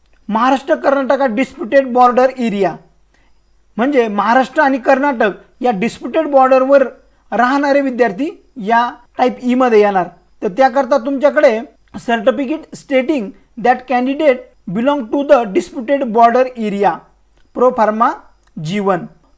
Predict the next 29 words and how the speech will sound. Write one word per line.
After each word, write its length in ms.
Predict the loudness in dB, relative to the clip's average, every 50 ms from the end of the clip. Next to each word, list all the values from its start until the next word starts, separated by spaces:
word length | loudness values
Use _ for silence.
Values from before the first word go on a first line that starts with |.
| _ -8
तुम्ही 180 | -6 -4 0
जर 140 | 2 2 2
टाईप 260 | 4 2 0 0 0 -4
ईमध्ये 320 | -4 -2 0 0 0 2 2
येत 160 | 2 2 2
असाल, 340 | 0 0 0 0 0 0 -2 -6 -12 -20 -20 _ _ _ -4
तर 100 | -4 -4
तुम्ही 420 | -4 -4 -4 -2 -2 -4 -4 -8 -12 _ _ _ _
महाराष्ट्र 420 | -2 0 2 2 2 2 0 0 0
आणि 140 | 0 0
कर्नाटकच्या 760 | 0 0 0 0 2 0 0 0 -2 -2 -2 -2 -2 -2 -2 -4 -8 -14 _ -12
डिस्प्युटेड 520 | -8 -6 -6 -6 -6 -8 -2 0 0 0 2
बॉर्डरवर 560 | 2 2 2 2 2 0 0 2 2 2 2 0 -6 -16 _ _ -4
राहत 400 | 0 2 2 4 2 2 2 2
आहेत, 200 | 2 2 2 0 -2 -6 -14 _ -10
अशा 200 | -4 0 0 2
प्रकारचं 640 | 2 2 2 2 2 0 2 0 0 -2 -2 -4 -6 -14 _ _ -8 -4
सर्टिफिकेट 440 | -2 0 0 0 0 -2 -4 -4 -4
तुमच्याकडे 340 | -2 0 2 2 2 2
असणे 200 | 0 -2 -2 -2
आवश्यक 380 | -2 0 0 -2 -4 -6 -2 0
आहे. 200 | 0 0 0 -2 -6 -12 _ _ _ _ _ _
त्याचबरोबर 720 | 0 0 2 2 4 4 4 6 6 4 4 4 4 2 2 -4 -12 _ _ _ _ -4
candidate 360 | -2 -2 0 4 4 4 4
stating 420 | 4 0 -6 -6 -4 -4 -4 0 2
that 180 | 2 2 2 0 -6 -14 _ _ _ -6
the 120 | -4 -4 -2
mother 300 | 0 0 4 4 4 4
tongue 260 | 4 2 -2 -2 -4